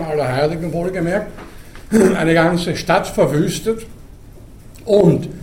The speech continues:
viele gläubige Menschen in ihren Kirchen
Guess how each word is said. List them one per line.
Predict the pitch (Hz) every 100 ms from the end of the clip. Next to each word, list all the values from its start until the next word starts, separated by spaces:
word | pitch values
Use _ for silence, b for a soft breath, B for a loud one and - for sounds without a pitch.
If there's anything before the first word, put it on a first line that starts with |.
| B B B
viele | - 175 220 180 110 98 120
gläubige | 139 151 185 - 180 185
Menschen | 180 196 185 - 208 214
in | 170 175
ihren | 175 147
Kirchen | - 151 190 202 214